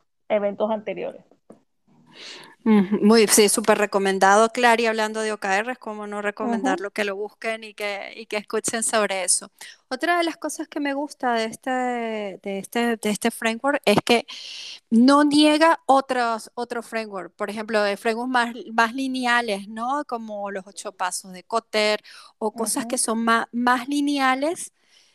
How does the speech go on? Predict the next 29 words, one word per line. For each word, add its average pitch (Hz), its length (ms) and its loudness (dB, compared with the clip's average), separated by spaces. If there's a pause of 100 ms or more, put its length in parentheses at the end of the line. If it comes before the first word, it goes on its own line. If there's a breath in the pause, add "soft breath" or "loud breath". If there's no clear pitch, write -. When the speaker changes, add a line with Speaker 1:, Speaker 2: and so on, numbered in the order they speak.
(140)
Speaker 2:
este, 226 380 0
las 202 180 0
puedes 220 360 0
aplicar, 196 520 -2
las 170 120 -8
puedes 202 280 -4
incluir 190 540 -4
también. 190 460 0
Lo 180 160 -6
importante 190 460 -2
es - 60 -12
que 233 100 -2
tú 240 120 -8
estés 226 500 4 (280 loud breath)
como 214 260 0
consciente 233 640 2
del, 214 440 2
del, 185 520 -2 (120)
del 226 260 4
contexto 240 840 2 (180)
y 247 120 0
que 233 100 2
experimentes 202 680 2
a 226 80 6
ver 208 180 2
cómo 233 240 -4
te 226 100 0
va 196 140 2
resultando. 180 800 -6